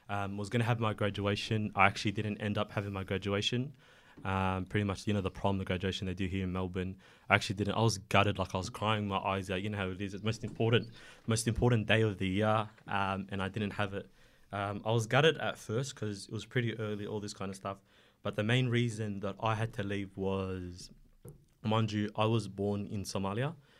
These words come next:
Not many people actually know this about this, except those that are actually very close to me. So I was born in Somalia. I left Somalia when I was two years old. Um,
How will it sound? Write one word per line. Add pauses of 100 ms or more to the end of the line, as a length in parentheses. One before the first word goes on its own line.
(120)
Not
many
people
actually
know
this
about
this,
except
those
that
are
actually
very
close
to
me. (320)
So
I
was
born
in
Somalia.
I
left
Somalia
when
I
was
two
years
old. (380)
Um,